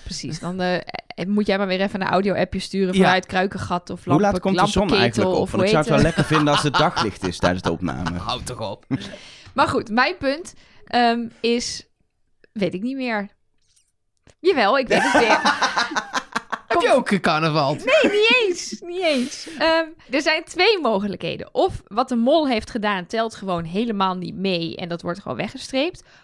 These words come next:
Speaker 1: Of wat de mol heeft gedaan is min geld. Want de mol zat aan de andere kant, schoot bij de kandidaten min geld. En,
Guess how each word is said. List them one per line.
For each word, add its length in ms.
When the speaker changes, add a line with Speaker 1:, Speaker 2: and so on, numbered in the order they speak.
Speaker 1:
Of 480
wat 200
de 80
mol 380
heeft 240
gedaan 420
is 220
min 280
geld. 320
Want 220
de 60
mol 340
zat 240
aan 220
de 80
andere 280
kant, 280
schoot 360
bij 140
de 60
kandidaten 760
min 360
geld. 380
En, 220